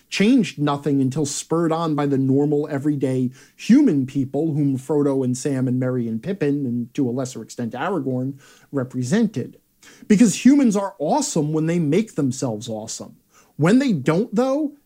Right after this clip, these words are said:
they're just the worst. Are orcs really always evil? If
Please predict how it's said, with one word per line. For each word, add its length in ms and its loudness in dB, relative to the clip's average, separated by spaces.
they're 320 2
just 400 -2
the 100 2
worst. 960 -6
Are 440 0
orcs 580 0
really 800 2
always 960 0
evil? 480 -2
If 140 4